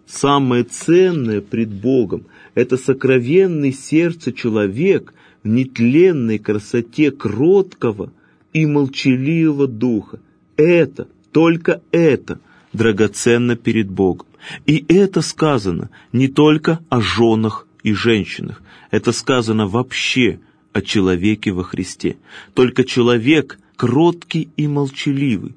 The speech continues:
человек смиренный, который, для которого главное содержание его жизни там, внутри, в недрах, глубинах собственного сердца, и эту жизнь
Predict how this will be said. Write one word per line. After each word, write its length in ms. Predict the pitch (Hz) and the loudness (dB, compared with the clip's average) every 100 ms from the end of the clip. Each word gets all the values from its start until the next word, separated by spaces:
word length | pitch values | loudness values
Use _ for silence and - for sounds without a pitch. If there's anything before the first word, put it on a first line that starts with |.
| _ _ _ | _ _ _
человек 540 | - 131 135 139 143 - | -2 2 4 4 0 -2
смиренный, 840 | 135 143 147 165 180 139 95 92 | -2 0 2 2 2 2 -2 -6
который, 600 | - 110 123 143 139 135 - - - | -4 -2 2 4 2 0 -10 -18 -10
для 400 | 104 - 104 120 | -10 -6 -2 0
которого 460 | 135 147 147 143 | 2 2 2 2
главное 800 | 107 120 147 165 143 113 107 90 - | 2 2 2 2 0 -2 -2 -4 -8
содержание 960 | - 113 104 120 98 117 151 135 110 110 | -6 -2 2 0 0 0 2 0 0 -2
его 240 | 107 135 | 0 0
жизни 560 | 98 120 156 127 107 110 | 0 -2 -2 -2 -2 -4
там, 400 | - 147 147 107 | -2 0 0 -2
внутри, 840 | 98 127 135 139 156 160 113 - - - _ | -2 -2 -2 -4 -2 0 -2 -4 -18 -20 _
в 160 | 104 | -2
недрах, 520 | 110 143 156 117 101 92 | 0 2 0 0 -2 0
глубинах 640 | 113 135 139 151 110 104 | 0 0 -2 -2 -2 -4
собственного 840 | - - 139 135 - 110 101 101 104 | -8 -4 -2 -2 -4 -4 -2 -2 -4
сердца, 600 | - 160 160 139 - - - - - | -2 0 0 -2 -8 -12 -20 -20 -4
и 80 | 120 | 2
эту 240 | 127 131 | 2 2
жизнь 380 | 120 127 160 120 | 0 0 0 -2